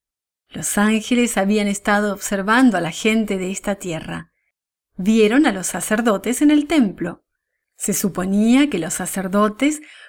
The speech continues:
conocían lo que decían las Escrituras acerca del nacimiento de Jesús. Los profetas lo habían anunciado por años, pero aquellos que habían estudiado a los profetas ni siquiera estaban pensando en ello.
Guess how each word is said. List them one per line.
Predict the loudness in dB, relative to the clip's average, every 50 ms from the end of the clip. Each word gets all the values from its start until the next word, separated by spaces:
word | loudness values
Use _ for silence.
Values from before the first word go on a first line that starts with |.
| -12 _
conocían | 2 4 4 4 4 2 2 4 4 4 4 4 2 2
lo | 0 0
que | -4 -6
decían | -6 -6 -6 -4 -4 -4 -2 -2
las | -4 -4 -6 -8
Escrituras | -8 -6 -4 -4 -4 0 2 2 4 4 4 2 0 -2 -2
acerca | -4 -2 -2 -2 -2 -4 -4
del | -4 -4
nacimiento | -4 -4 -4 -4 -6 -6 -6 -8 -10 -10 -12 -12
de | -12 -10
Jesús. | -8 -8 -6 -6 -4 -2 -2 -4 -4 -6 -14 _ _ _ _ _ _ _ _ _ _
Los | -4 -4 -4 -4
profetas | -4 -4 -4 -4 -4 -4 -4 -4 -4 -4 -4 -4 -4 -4 -8 _ -20 -20 -20 -12 _
lo | 0 2 4 4
habían | 4 4 6 4 4 6 6 4
anunciado | 4 4 2 0 -2 -4 -4 -2 -2 0 0 0 -2
por | -2 -2 0 0
años, | 2 2 2 2 0 -2 -6 -10 -10 -14 -16 -20 _ _ _ _ _ _ _ _ _ _ _
pero | -4 -2 0 2
aquellos | 2 0 0 -2 -2 -2 -2 -4 -6 -8 -8 -10 -8
que | -6 -4 -4
habían | -2 0 0 0 0 0
estudiado | -2 -4 -6 -6 -6 -4 -2 -2 -2 -2
a | -4 -6
los | -8 -10 -6
profetas | -2 -2 -2 0 0 0 0 0 0 -2 -6 -6 -8 -10 -14 _ _ 0
ni | 2 4 6 6 4
siquiera | 2 -2 -4 -4 -4 -2 -2 -2 0 0 -2
estaban | -2 -4 -4 -6 -4 -4 -4 -4 -4
pensando | 0 2 2 2 2 2 2 2 2 2 2 2
en | 4 4 4
ello. | 4 4 2 -2 -6 -8 -8 -10 -12